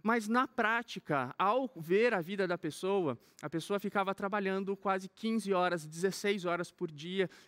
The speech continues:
em outra cidade, morava distante da família e via a família a cada quinze dias.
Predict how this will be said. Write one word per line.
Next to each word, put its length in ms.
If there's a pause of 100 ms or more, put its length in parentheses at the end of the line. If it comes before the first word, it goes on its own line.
em 160
outra 300
cidade, 600
morava 360
distante 500
da 140
família 600 (260)
e 100
via 300
a 40
família 520
a 40
cada 220
quinze 380
dias. 540